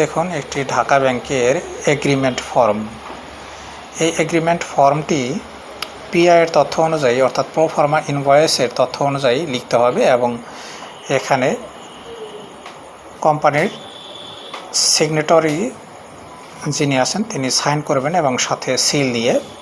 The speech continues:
আবেদনপত্রের সাথে জমা দিতে হবে। এই ফর্মটি হচ্ছে যেই ব্যাংকে আপনি এলসি খুলবেন সেই ব্রাঞ্চে আপনি পেয়ে যাবেন।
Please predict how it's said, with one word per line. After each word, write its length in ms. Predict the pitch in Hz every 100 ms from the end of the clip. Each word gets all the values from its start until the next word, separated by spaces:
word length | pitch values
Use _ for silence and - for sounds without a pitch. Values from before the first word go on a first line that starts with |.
| - - - - 139
আবেদনপত্রের 580 | 139 147 147 135 139 127
সাথে 220 | - - 139 135 151 147
জমা 180 | 127 120
দিতে 140 | 113 113
হবে। 140 | 113 127 165
এই 80 | 180
ফর্মটি 380 | - 165 160 - 113
হচ্ছে 240 | 113 - 120 117 - - - - - 139
যেই 200 | 135 139 135 127 131
ব্যাংকে 380 | 135 131 - 147 110
আপনি 200 | - 131 120 123 -
এলসি 220 | 139 - 143
খুলবেন 300 | 160 139 131 208 -
সেই 160 | 131 120 127
ব্রাঞ্চে 480 | 135 123 127 - 123 131 131
আপনি 200 | 143 139 233 - -
পেয়ে 200 | 147 127
যাবেন। 220 | 113 104